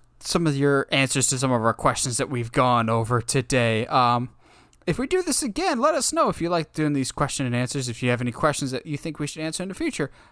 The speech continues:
feel free to drop 'em in the comments below. Subscribe to us wherever you're getting your audio podcast, whether it's YouTube, um, iTunes, Spotify, Google Podcasts.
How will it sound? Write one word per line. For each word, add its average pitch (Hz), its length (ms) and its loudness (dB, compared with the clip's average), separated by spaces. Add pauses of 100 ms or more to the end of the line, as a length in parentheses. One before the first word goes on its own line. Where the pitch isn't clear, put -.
feel 392 200 0
free 381 180 -2
to 302 100 -4
drop 247 280 0
'em 240 140 0
in 240 60 -6
the 220 60 -6
comments 233 380 -4
below. 226 460 0
Subscribe 233 500 -2
to 202 80 2
us - 140 -2
wherever 156 320 0
you're 139 100 -2
getting 135 220 -4
your 113 140 -6
audio 139 300 0
podcast, 185 800 -4
whether 120 200 -4
it's 107 160 -8
YouTube, 131 600 -2 (360)
um, 113 380 0
iTunes, 151 540 0
Spotify, 147 580 0
Google 123 240 -6
Podcasts. 139 680 -2